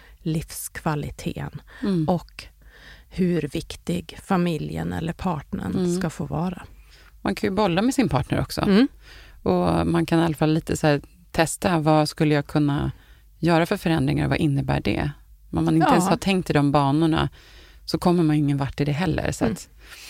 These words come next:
Speaker 2: mm.
Speaker 1: Eller berätta om sin rädsla för att
Speaker 2: Ja.
Speaker 1: göra någonting annat, eller att, eh, man vill jobba där man jobbar och
Speaker 2: Mm.
Speaker 1: det tar mycket tid.
Speaker 2: Mm.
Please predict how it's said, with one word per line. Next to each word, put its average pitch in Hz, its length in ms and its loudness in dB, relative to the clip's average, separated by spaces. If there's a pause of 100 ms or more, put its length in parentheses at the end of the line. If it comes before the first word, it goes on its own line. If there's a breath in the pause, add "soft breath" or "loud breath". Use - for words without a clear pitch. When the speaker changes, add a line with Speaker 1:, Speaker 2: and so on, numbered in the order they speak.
(220 loud breath)
Speaker 2:
mm. 175 140 4
Speaker 1:
Eller 247 320 6
berätta 190 440 0
om 160 120 0
sin 165 200 -2
rädsla 156 480 -2
för - 180 -8
att 170 140 -4
Speaker 2:
Ja. 240 300 2
Speaker 1:
göra 156 220 2
någonting 151 520 -4 (160)
annat, 156 500 -2
eller 156 500 -2
att, - 360 -6
eh, 147 180 -2 (500 loud breath)
man 165 240 0
vill 180 380 0 (500 loud breath)
jobba 160 480 -2
där - 200 -2
man 160 420 -6
jobbar 160 480 -4
och 160 220 -2
Speaker 2:
Mm. 196 60 2
Speaker 1:
det 147 180 0
tar 165 240 0
mycket - 320 -2
tid. - 320 -10 (100)
Speaker 2:
Mm. 165 240 0